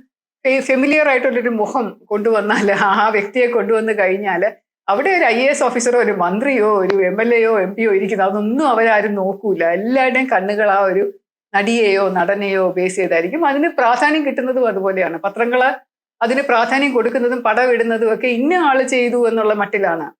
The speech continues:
ഒരു, ആ, സിനിമാ നടൻ, സിനിമാ നടി, സീരിയൽ നടൻ, സീരിയൽ നടി. അപ്പൊ പലപ്പോഴും അതിന് ശേഷം ഞാൻ ഈ, ആ, പറയാറുണ്ട്, എന്നെ വിളിക്കാൻ വരുന്നവരോട് പറയാറുണ്ട്,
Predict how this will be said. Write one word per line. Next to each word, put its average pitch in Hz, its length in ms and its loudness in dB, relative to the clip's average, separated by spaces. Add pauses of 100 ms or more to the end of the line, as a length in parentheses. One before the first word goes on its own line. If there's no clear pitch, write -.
(260)
ഒരു, 180 360 -2
ആ, 190 200 2
സിനിമാ 214 380 0
നടൻ, 220 300 0
സിനിമാ 196 340 -2
നടി, 196 440 -4 (320)
സീരിയൽ 254 320 0
നടൻ, 233 260 0
സീരിയൽ 233 440 0
നടി. 185 200 -2
അപ്പൊ 185 160 -2
പലപ്പോഴും 240 520 -2
അതിന് 240 220 0
ശേഷം 247 480 0
ഞാൻ 240 260 0
ഈ, 262 360 -4
ആ, 214 220 0
പറയാറുണ്ട്, 226 480 2
എന്നെ 214 220 0
വിളിക്കാൻ 202 380 0
വരുന്നവരോട് 214 380 0
പറയാറുണ്ട്, 190 560 0